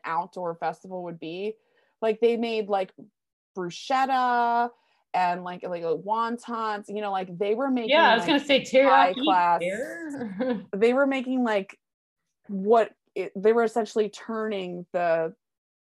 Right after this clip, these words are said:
Speaker 1: you know, local game into, like, as high class as they could make it, you know? And it was really interesting to me 'cause I saw, like, the video and they looked, it looked like all, like,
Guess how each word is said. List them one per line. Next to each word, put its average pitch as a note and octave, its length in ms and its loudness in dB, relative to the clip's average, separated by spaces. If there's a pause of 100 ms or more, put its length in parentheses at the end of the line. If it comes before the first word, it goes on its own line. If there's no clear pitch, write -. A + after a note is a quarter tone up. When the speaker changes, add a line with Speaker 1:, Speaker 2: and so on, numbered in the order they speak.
(260)
Speaker 1:
you F#3 120 -8
know, E3+ 240 -10 (100)
local F3 680 0 (300)
game E3+ 400 -10
into, F3+ 320 -6
like, E3 400 -2 (600)
as F#3 140 0
high G#3 220 4
class G#3 320 0
as F3+ 100 -8
they F3+ 140 -2
could E3+ 180 -8
make F3 280 -10
it, - 160 -10 (160)
you F#3 100 -10
know? F3 200 -8
And F#3 120 -8
it F#3+ 80 -8
was G3+ 220 -4
really B3 260 -4
interesting F3+ 760 -4
to - 140 -10
me E3 460 -8 (560)
'cause G#3 140 -2
I B3 120 4
saw, E4 180 2 (140)
like, G#3 180 2
the G3+ 100 0
video A#3 380 2
and F#3+ 120 0
they F#3+ 120 -4
looked, G#3+ 360 -2
it A#3 120 4
looked C4 280 -2
like F#4+ 180 -4
all, G#3+ 300 6
like, A3+ 180 0